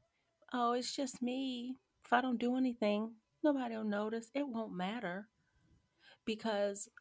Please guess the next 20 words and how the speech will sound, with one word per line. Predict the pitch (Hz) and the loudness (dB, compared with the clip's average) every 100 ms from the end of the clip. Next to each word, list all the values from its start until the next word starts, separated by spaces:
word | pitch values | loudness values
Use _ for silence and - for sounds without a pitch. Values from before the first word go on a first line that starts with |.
| _ | _
one | 190 214 233 | -2 0 0
of | 220 | 0
the | 233 | 0
conversations | 220 220 214 220 214 208 | -2 -2 0 0 0 2
that | 208 | 6
I've | 208 | 6
had | 196 220 294 196 | 6 4 2 0
recently | 208 202 196 190 190 220 - _ _ _ | -2 -2 -6 -6 -6 -8 -10 _ _ _
has | 202 190 | 2 4
been | 185 233 | 4 4
around | 277 196 190 | 2 2 0
the | 196 | -2
fact | - 190 190 190 | -2 -2 -2 -6
that, | 190 | -8
like, | 175 175 175 - _ - _ | -6 -6 -6 -14 _ -20 _
this | 170 190 247 | 2 4 4
whole | - 220 220 | 0 -2 -4
place | - 190 220 233 | -2 -4 -2 -4
of, | 196 | -4
like, | 190 190 175 180 | -2 0 -2 -2